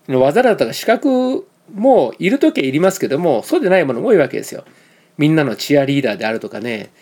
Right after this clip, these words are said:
調整がうまいとかね、これだけでも十分大事な役割で、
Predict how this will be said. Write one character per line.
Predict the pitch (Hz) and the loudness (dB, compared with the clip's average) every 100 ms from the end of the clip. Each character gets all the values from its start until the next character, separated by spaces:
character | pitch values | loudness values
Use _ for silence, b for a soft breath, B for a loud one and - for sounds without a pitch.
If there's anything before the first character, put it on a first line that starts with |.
| b b | b b
調 | - 143 139 | 0 2 2
整 | 139 135 | 2 2
が | 131 | 2
う | 131 | 2
ま | 135 | 2
い | 139 | 0
と | 127 | -2
か | 101 | -10
ね、 | 113 120 107 - | -12 -10 -12 -14
こ | - 202 | -2 2
れ | |
だ | 220 | 2
け | 190 | 2
で | |
も | 180 | 0
十 | 113 104 160 269 | -2 -2 -2 0
分 | 311 214 | 0 2
大 | 139 139 | 2 0
事 | 147 | 2
な | 143 | 2
役 | 139 165 | 2 2
割 | 139 110 | 0 2
で、 | 131 110 | 2 0